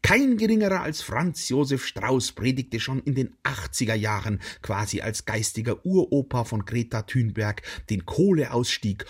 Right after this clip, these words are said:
und geißelte C O zwei als Klimakiller,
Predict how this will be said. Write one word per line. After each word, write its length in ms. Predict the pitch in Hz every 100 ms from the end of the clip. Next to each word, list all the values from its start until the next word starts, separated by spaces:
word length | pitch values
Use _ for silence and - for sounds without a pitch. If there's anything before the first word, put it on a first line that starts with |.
| -
und 260 | 123 - -
geißelte 540 | 139 104 - 98 90
C 200 | - 101
O 100 | 95
zwei 300 | - 107 98
als 180 | 92 -
Klimakiller, 760 | - 110 101 87 - 95 87